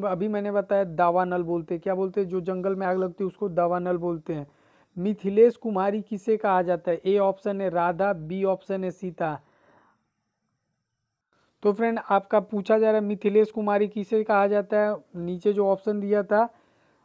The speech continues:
वो मैंने आपको बताया है। तो इसका सही जवाब जो हो जाएगा सीता। क्या सीतिल-, सीता जी को ही मिथिलेश कुमारी बोला जाता है। ट्वेंटी सेवन क्वेश्चन की तरफ हम लोग आगे बढ़ते हैं। निम्न में से कौन सा पीछे चलने वाला शब्द समूह होता है? ए ऑप्शन है अनुगत,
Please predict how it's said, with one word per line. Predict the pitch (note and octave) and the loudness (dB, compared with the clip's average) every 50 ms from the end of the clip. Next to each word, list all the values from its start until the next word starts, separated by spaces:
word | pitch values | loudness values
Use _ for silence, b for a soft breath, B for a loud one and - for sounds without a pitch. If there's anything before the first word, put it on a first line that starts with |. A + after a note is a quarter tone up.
| b b _ - | b b _ -4
वो | F#3 F3+ F#3 | -2 -2 0
मैंने | F#3+ G3 G3 G3 | 0 0 0 0
आपको | G3 F#3+ - - G#3 | 0 -2 -2 -4 -4
बताया | F#3+ F#3+ F3+ G3+ G3+ G3+ G3+ G3+ | -4 -2 0 2 2 4 4 4
है। | G3+ | 2
तो | G3 - G#3+ | 2 0 -4
इसका | G3 G3 F#3+ - - G#3 | -4 -4 -10 -4 -2 -2
सही | F#3+ - G#3 G3+ G#3 | -2 0 0 0 0
जवाब | G#3 G#3+ G#3+ G#3+ G3+ F#3 | 2 2 2 2 0 2
जो | G3+ G#3 | 2 0
हो | G#3 | 2
जाएगा | G3 G#3 G#3 G#3+ | 2 2 0 0
सीता। | G3+ G#3 - - G#3+ G3+ F#3+ F#3 - G3+ F#3 | -2 -4 -8 -10 -8 -8 -6 0 0 0 0
क्या | E3 - G#3 G3+ | 0 0 -2 -2
सीतिल-, | F#3+ - F#3+ G3 F#3 - G#3 G3+ G3+ G#3+ A3 - - | -2 -4 -8 -8 -4 -4 -2 0 0 -2 -4 -4 -10
सीता | - - G#3 G3 F#3 - G#3+ G3+ | -14 -12 -10 -8 -2 0 0 0
जी | F#3 G3+ G#3 | 0 -4 -6
को | F#3 - G3+ | -2 0 0
ही | G3 G#3+ | 0 0
मिथिलेश | G3 F#3+ F#3+ F#3+ - F#3+ F3+ G3 G3 - | -2 -4 -6 -6 -6 -4 -2 -2 -2 -2
कुमारी | _ G3+ F#3 F#3 F#3 F#3 G#3 G3+ | _ -6 -4 -4 -2 -2 -4 -4
बोला | F3 E3 F3 F3+ F#3 F3+ | -4 -2 0 0 2 2
जाता | E3+ F3 E3+ E3 E3 - E3 | 2 0 0 -2 -2 -2 -2
है। | D#3 D3 C#3 C3 b b b b b b b b b _ | 0 -2 -2 -4 b b b b b b b b b _
ट्वेंटी | G#3+ G#3 G#3+ G#3 A3+ | -2 -2 0 -2 -2
सेवन | G#3 - A3+ A3+ A#3 A#3 | 2 2 2 2 2 0
क्वेश्चन | A3 A#3+ A3+ G#3 - A3+ A3 | 0 0 -2 0 -2 -4 -2
की | G#3+ A3+ | -2 -2
तरफ | G3+ - A3 G3+ G#3 | 0 0 0 0 0
हम | G#3 G#3 | 0 0
लोग | G3+ G3+ G3 | 0 0 2
आगे | G3 F#3+ F#3+ F#3+ G3+ | 2 0 0 0 0
बढ़ते | G3 G3 F#3+ F#3 - G3+ | 0 0 -2 -2 -4 -4
हैं। | G3+ | -4
निम्न | F#3 F#3 G3+ A#3 A#3 A#3 A#3 A3+ | -2 -2 0 0 0 0 0 0
में | G#3+ A3 G#3 | 0 -2 0
से | G#3+ A3+ G#3+ | 0 0 -2
कौन | G#3+ - A3 A3 A3+ | 0 0 0 0 0
सा | G#3+ - G#3+ | 0 0 -2
पीछे | G3+ - - G#3 G3 F#3 - A3 G#3 | -2 -2 -6 -6 -6 -4 -2 -4 -4
चलने | G#3 - G#3 G3+ G3+ G#3 G#3 | -2 -2 -2 -2 -2 -2 0
वाला | G3+ G3+ G3+ G3+ F#3+ | 0 2 2 2 0
शब्द | - - F#3+ F3+ F#3+ F#3 | -2 -6 -6 -4 -6 -6
समूह | - - F#3+ F#3+ F#3+ F#3 | -4 -4 -4 -4 -2 -2
होता | F3+ F3 D#3+ - F3+ E3 | -2 -4 -2 -2 -2 -2
है? | D3+ - b b b b b b b b | -2 -4 b b b b b b b b
ए | G3 G3+ G#3+ | 4 4 6
ऑप्शन | G#3+ G#3 G3+ G3+ - A3+ A3 G#3 G#3 | 6 6 4 2 0 -2 -2 -2 -2
है | G#3+ - - _ _ - | -4 -6 -10 _ _ -4
अनुगत, | G#3 G3+ G3+ G#3 G#3+ G#3+ F#3 G#3 A3 A#3 A3 | -4 -2 -2 -2 -2 2 4 4 4 4 2